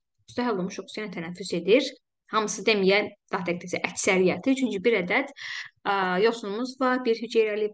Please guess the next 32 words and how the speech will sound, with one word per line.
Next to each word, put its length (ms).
plevrakok, 640
hansı 240
ki, 240
bu 160
dibçəklərin 600
dibində 300
yaşayır, 320
yəni 180
torpaqda 380
yaşayır, 340
nəm 240
torpaqda 400
yaşayır, 320
o 100
atmosfer 400
oksigenini 400
tənəffüs 400
edir. 240
iyirmi 240
iki. 240
Ə, 100
deməli, 400
ə, 100
quş 240
mamırı, 380
sfagnum 420
və 160
erkək 260
qışı 280
üçün 260
ümumi 460
sayılmaz. 1200